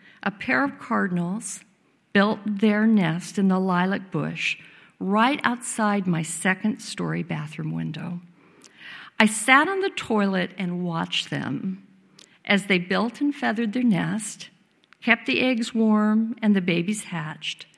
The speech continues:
as the parents fed them and as the baby cardinals learned to fly. I saw it all from about three feet away,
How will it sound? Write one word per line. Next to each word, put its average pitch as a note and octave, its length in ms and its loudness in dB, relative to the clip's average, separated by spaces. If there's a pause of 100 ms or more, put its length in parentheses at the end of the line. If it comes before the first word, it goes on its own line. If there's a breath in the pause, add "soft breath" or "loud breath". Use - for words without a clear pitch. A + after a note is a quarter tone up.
(400 soft breath)
as F#3 140 0
the G3+ 100 0
parents B3 540 4
fed G#3 380 2
them G#3+ 500 4
and G3 120 2
as F#3+ 220 -2
the G#3 120 -2
baby F3+ 340 0
cardinals F3 680 -2
learned E3 460 -2
to - 80 -16
fly. E3 760 -6 (760 loud breath)
I A3 100 10
saw C4+ 600 4
it B3+ 240 0
all A3 400 2
from G#3 240 0
about F#3+ 360 0
three A3+ 340 -4
feet G3+ 260 -2
away, F3 600 -2